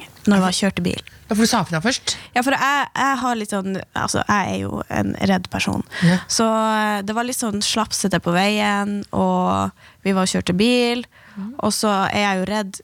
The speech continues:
Speaker 1: jeg er redd trailere, jeg er redd svinger, <laughs> så, og så, når vi kjører i svingen, sier jeg til han, «Brems ned, brems ned.»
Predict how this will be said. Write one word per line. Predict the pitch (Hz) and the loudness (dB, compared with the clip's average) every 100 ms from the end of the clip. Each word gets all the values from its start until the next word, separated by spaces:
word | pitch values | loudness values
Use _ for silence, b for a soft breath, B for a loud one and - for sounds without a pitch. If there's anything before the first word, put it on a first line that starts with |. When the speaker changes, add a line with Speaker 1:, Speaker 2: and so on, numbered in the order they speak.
| - | -4
Speaker 1:
jeg | 104 | 0
er | |
redd | 214 269 | 0 0
trailere, | - 269 247 240 233 226 226 | 0 0 0 0 0 0 0
jeg | - 196 | -4 -6
er | 190 | -2
redd | 208 208 | -2 -2
svinger, | 202 - 208 202 202 254 | -4 0 2 4 4 2
<laughs> | 277 226 185 226 | 0 -2 -2 0
så, | - 233 233 B B B - | 0 0 -2 B B B -6
og | - | -2
så, | - 226 220 214 214 - - | 0 2 2 0 -2 -8 -6
når | 220 | -2
vi | |
kjører | 226 233 | 0 2
i | 226 | 2
svingen, | - 220 208 196 | 2 0 0 0
sier | - 202 | 0 2
jeg | 190 190 | 2 -2
til | 208 | -4
han, | 101 - - | -4 -4 -2
«Brems | 214 226 233 - | 2 2 2 2
ned, | 208 202 | 2 0
brems | 208 - - | -2 -2 -2
ned.» | - - | -2 -2